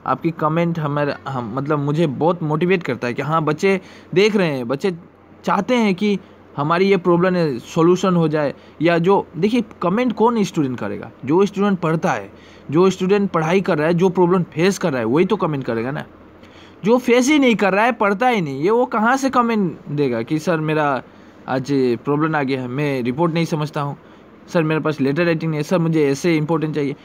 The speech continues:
वो तो वही करेगा ना, जो बंदा पढ़ेगा। चलिए, इसके बाद था, अ, यहाँ पे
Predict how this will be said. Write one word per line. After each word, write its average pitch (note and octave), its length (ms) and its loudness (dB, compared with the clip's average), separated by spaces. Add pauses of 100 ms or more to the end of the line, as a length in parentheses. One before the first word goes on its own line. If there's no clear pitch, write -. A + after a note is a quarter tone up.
(240)
वो C#3 100 0
तो F3 120 0
वही D3 300 2
करेगा A#2 340 -2
ना, F#3+ 120 0
जो F3 340 2
बंदा C3+ 340 -2
पढ़ेगा। E3 440 -2 (840)
चलिए, A3+ 220 6
इसके A#3+ 200 2
बाद A3 200 4
था, G#3+ 260 2
अ, D#3+ 480 0
यहाँ F3 220 0
पे G3+ 340 0